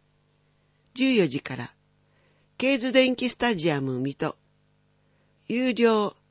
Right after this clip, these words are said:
スポーツ科。三日、月曜日。憲法記念日。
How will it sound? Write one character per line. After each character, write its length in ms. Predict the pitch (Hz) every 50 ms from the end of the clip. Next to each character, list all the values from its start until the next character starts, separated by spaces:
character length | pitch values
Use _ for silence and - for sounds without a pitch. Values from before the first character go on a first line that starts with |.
| _ _ _ _ _ _ _ _ _ _ _ _ _ _
ス 140 | - - _
ポ 240 | - 262 254 247 254
ー 80 | 247
ツ 160 | - - -
科。 200 | - 214 196 - - _ _ _ _ _ _ _ _ _ _ _ _ _ _ _ _ _ _ _ _ _ _ _ _ _ _ _ _ _
三 180 | - 220 240 233 - _
日、 240 | _ 240 226 208 - _ _
月 320 | - - 240 - - - 277
曜 240 | 285 285 240 190
日。 220 | 151 139 120 - _ _ _ _ _ _ _ _ _ _
憲 220 | - 240 269 277 269
法 200 | - 269 269 262
記 140 | - 269 262
念 260 | 262 254 214 160 135
日。 180 | - 123 -